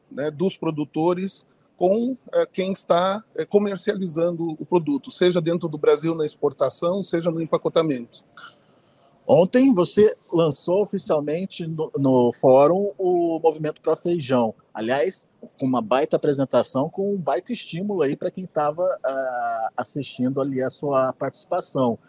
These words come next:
Speaker 2: E agora, Marcelo, qual é o próximo passo?
Speaker 1: Nós demos início ao movimento, ele começou, né? Então, é, a partir de agora, é ganhar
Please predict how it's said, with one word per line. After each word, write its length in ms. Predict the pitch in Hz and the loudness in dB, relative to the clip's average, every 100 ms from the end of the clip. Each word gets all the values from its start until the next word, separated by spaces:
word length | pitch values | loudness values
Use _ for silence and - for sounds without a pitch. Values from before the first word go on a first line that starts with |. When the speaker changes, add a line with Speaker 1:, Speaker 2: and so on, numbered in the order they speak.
| - - - - _ - | -20 -20 -20 -20 _ 0
Speaker 2:
E 80 | |
agora, 380 | 190 220 254 196 | 4 4 2 0
Marcelo, 520 | 131 113 - 113 110 - | -2 -4 -2 -4 -4 -4
qual 220 | 123 127 | -2 0
é 60 | 180 | -2
o 60 | |
próximo 380 | - 175 170 175 | -4 -4 -4 -10
passo? 600 | - 120 104 - - - _ _ _ _ _ _ | -6 -6 -6 -14 -18 -20 _ _ _ _ _ _
Speaker 1:
Nós 120 | 208 196 | -6 0
demos 280 | 220 247 | 2 2
início 400 | 240 202 214 - | 0 -2 -2 0
ao 40 | 214 | 0
movimento, 600 | 220 220 196 180 147 131 | 0 -2 -2 -2 -2 -6
ele 120 | 143 | -4
começou, 600 | - 180 190 - 156 117 _ _ - | -2 0 0 0 0 0 _ _ -4
né? 300 | 143 175 - | -2 -2 -6
Então, 400 | - 143 180 190 180 | -2 0 2 2 4
é, 440 | 156 151 147 147 - | 6 6 4 0 -6
a 60 | |
partir 320 | - 135 - | 0 0 0
de 100 | 156 | 0
agora, 440 | 151 131 143 196 175 | 2 4 4 4 4
é 200 | 139 147 | 2 2
ganhar 640 | 151 170 165 147 165 196 | 2 0 0 -2 -2 -4